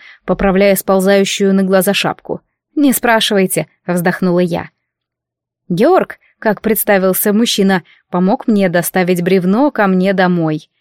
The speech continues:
И взял за все это совсем немного. Тринадцать медиков.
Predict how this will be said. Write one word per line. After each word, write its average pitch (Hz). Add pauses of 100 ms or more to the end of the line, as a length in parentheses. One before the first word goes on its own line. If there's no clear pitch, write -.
(160)
И 277
взял 302
за 226
все 320
это 262
совсем 220
немного. 196 (420)
Тринадцать 233
медиков. 247